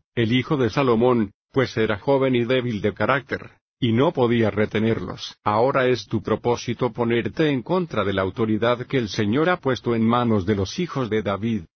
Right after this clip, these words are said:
y tú eres un número muy grande, y tienes contigo los bueyes de oro que hizo Jeroboam para ser tus dioses. Y después de expulsar a los sacerdotes del Señor,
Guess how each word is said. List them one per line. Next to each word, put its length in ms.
y 160
tú 280
eres 280
un 180
número 400
muy 180
grande, 500
y 140
tienes 480
contigo 540
los 200
bueyes 460
de 140
oro 200
que 140
hizo 320
Jeroboam 560
para 240
ser 280
tus 280
dioses. 680
Y 140
después 440
de 120
expulsar 600
a 60
los 140
sacerdotes 840
del 260
Señor, 480